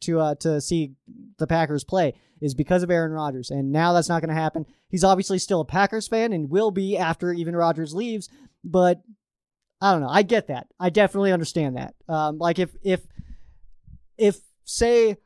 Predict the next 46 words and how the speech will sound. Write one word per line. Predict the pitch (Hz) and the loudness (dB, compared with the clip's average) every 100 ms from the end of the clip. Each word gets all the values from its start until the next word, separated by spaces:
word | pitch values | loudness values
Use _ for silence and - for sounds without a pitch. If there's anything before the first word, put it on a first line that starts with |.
| _ _ - | _ _ -2
I'm | 220 | 2
going | 254 247 | 4 6
out | 226 | 4
to | 208 | 2
the | 190 | 0
Jags | 175 185 190 - | 2 2 2 -2
game, | 165 139 151 151 - | -6 -4 -8 -12 -6
the | 160 | -4
Rams | 156 185 190 | 0 -2 -2
and | 190 | -2
Jaguars | 180 175 165 156 139 | 0 0 0 -4 -4
game, | 165 151 151 - | -4 -4 -6 -4
uh, | 156 147 | -2 0
that's, | 151 - - 170 | -2 -4 -14 -10
uh, | 170 165 139 | -8 -8 -4
early | 196 196 175 | 0 2 2
December, | 156 180 170 143 | 0 -2 -2 -4
first | - 170 - | -4 -6 -6
December | 156 170 151 | -6 -4 -4
game | 151 135 | -4 -6
for | |
the | 143 | -6
Rams | 147 143 | -6 -6
this | 135 - | -6 -4
year. | 165 147 _ _ _ | -2 -2 _ _ _
Uh, | 190 185 208 | -2 -2 2
if, | 214 202 - | 0 0 -2
if | 180 | 0
I | 214 254 | 2 2
showed | - 254 233 | 2 2 2
up | 240 | 0
to | 233 | -2
that | 214 208 | -2 0
game | 208 196 180 | 0 0 -2
or | 170 175 180 | -2 -2 -4
the | 160 175 | -4 -4
week | 180 185 220 214 | -4 -4 -4 -4
leading | 214 196 | -4 0
up | 196 - | 0 0
to | 175 | 0
it | 156 - | 0 -2
and | 185 | 0
they | 208 | 2
were | 202 | 4
like, | 214 | 4
Oh, | 277 185 - | 4 4 2